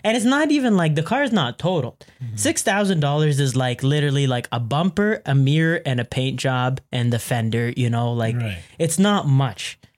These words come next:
Speaker 1: but it's just, that's how cars are expensive.
Speaker 2: Yeah.
Speaker 1: So this guy, I call him back and I go, "Hey, man, I think the car is gonna be a little bit longer."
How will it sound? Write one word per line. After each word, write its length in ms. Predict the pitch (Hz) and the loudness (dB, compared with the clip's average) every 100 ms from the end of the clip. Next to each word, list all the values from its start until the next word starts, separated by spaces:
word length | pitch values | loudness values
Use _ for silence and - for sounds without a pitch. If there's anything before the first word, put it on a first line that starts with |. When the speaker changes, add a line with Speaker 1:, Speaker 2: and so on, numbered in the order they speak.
| _ _ _ _ - | _ _ _ _ -2
Speaker 1:
but 320 | 143 151 135 | 2 2 0
it's 240 | 165 147 - | 0 0 0
just, 360 | 147 135 - - | 0 0 -4 -4
that's 260 | 123 127 | -2 -2
how 200 | 139 143 | -2 -4
cars 380 | - 135 139 151 | -4 -2 0 0
are 100 | 165 | 0
expensive. 640 | 175 160 - 247 - 127 - - | 0 -2 -2 -2 0 -4 -6 -12
Speaker 2:
Yeah. 260 | 117 160 160 - | -8 -8 -10 -12
Speaker 1:
So 520 | - - 170 170 165 - _ _ - | -6 0 2 2 0 -6 _ _ -2
this 240 | 208 - | 0 0
guy, 540 | 202 185 156 139 156 - _ _ _ - | -2 0 0 0 -2 -6 _ _ _ -6
I 140 | 147 | -4
call 360 | 143 156 160 165 | -2 0 2 2
him 200 | 151 135 | 2 2
back 580 | 123 113 117 113 - _ _ _ _ _ _ - | 0 -2 -4 -6 -12 _ _ _ _ _ _ -2
and 100 | 139 | 0
I 100 | 131 | 2
go, 460 | 131 127 127 123 - _ _ - | 0 0 0 -2 -6 _ _ 0
"Hey, 240 | 165 165 | 2 2
man, 220 | 147 139 | 2 2
I 80 | 135 | 0
think 240 | 135 175 156 | 0 -2 -2
the 80 | |
car 260 | 151 156 147 | -2 0 0
is 120 | 139 | 0
gonna 160 | 139 135 | 0 0
be 180 | 120 127 | 2 0
a 60 | 120 | 2
little 260 | 123 127 | 0 0
bit 140 | 120 120 | -2 -2
longer." 640 | 123 131 127 110 104 | 0 0 0 -2 -6